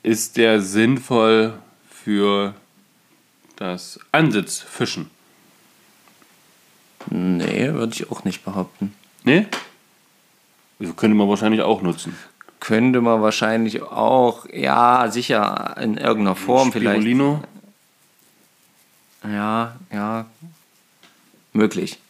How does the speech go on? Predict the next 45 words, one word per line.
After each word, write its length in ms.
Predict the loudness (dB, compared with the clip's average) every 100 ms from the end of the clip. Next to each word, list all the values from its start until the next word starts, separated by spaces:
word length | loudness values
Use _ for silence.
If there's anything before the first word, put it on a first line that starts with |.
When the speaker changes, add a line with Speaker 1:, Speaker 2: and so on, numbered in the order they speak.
| _ -8
Speaker 2:
Aber 460 | -2 2 2 -2 -10 _ _ _ -4
hab 200 | -2 0
ich 160 | 0
noch 160 | 2 2
nicht 180 | 0 2
gemacht, 280 | 0 2
sagen 160 | 0 0
wir's 120 | -2
mal 140 | -4 -6
so. 160 | -8 0
Speaker 1:
Ja, 180 | 2 2
gut. 280 | 0 -4 -6 _ _ _ _ _ _ _
Das, 220 | -16 -8 0
das 180 | 0 2
hat 60 |
er 80 | 2
nichts 260 | 2 0 -8
zu 80 |
sagen. 360 | -2 -2 -2 0
Speaker 2:
Ja, 180 | 2 0 -6 -8
das 320 | -2 0 0
ist 180 | -4 -4
wohl 220 | 0 2
wahr. 200 | 4 2
Das, 260 | 2 -2 -2
äh, 100 | -4
da 80 | -2
kommen 160 | 0 0
wir 40 |
ja 60 | 0
später 260 | -2 -2
noch 120 | -2
dazu, 320 | -6 -6 -4 -4
was 140 | -6
wir 100 | -6
alles 180 | -6 -2
nicht 120 | 2
so 80 | 2
Speaker 1:
Ähm, 80 | 2
Speaker 2:
gemacht 260 | 0 -4 -10
haben. 100 | -16 -20 -20
Speaker 1:
Vorbereitung 500 | -4 0 4 4 2
aus 140 | 0 -2
Fliegenfischen? 680 | 2 2 4 2 2 -2 -4 _ _ -20 _ -2
Speaker 2:
Ja. 300 | 2 2